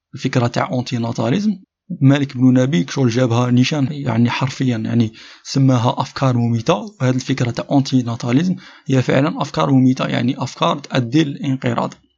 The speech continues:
ولا تنجم تشوف هذا من منظور تاع ريتشارد دوكنز. ريتشارد دوكنز هضر على المفهوم تاع ميمز، قال بلي كاين بارازيتيك ميمز ولا مايند فيروسز، يعني كاين أفكار تنتشر بزاف،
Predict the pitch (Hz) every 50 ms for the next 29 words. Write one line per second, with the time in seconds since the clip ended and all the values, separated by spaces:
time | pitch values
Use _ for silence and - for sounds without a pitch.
0 | _ _ - 269 247 160 143 156 160 170 156 - - 160 139 143 139 139 165 143
1 | 143 143 143 135 139 156 165 156 147 147 139 131 131 139 135 123 - 131 113 110
2 | 110 110 110 _ - - - - - - - - - 127 131 131 - 147 127 123
3 | 131 127 123 117 - 160 135 135 139 135 - - 135 113 113 120 120 117 - 131
4 | 113 117 120 110 117 123 123 120 117 113 113 107 110 110 107 - - - 139 120
5 | 113 - 123 113 107 - - 110 117 113 120 139 185 190 - - - - - -
6 | - - - 123 127 127 120 123 120 120 - - 127 120 117 113 - 135 123 120
7 | 123 110 123 131 139 139 - 127 117 123 156 196 180 135 - - _ - 185 165
8 | 143 131 123 120 117 110 110 113 127 143 143 131 117 113 120 120 120 120 113 113
9 | - 160 175 185 139 - - - 240 - _ _ _ _ _ - - 135 123 117
10 | 127 131 131 123 127 - _ - - - - - 139 135 131 139 139 135 135 -
11 | - - 165 208 226 240 - _ _ _ _ _ _ _ _ _ - - 151 143
12 | 147 160 - - - 127 120 110 123 113 110 117 170 226 233 - - -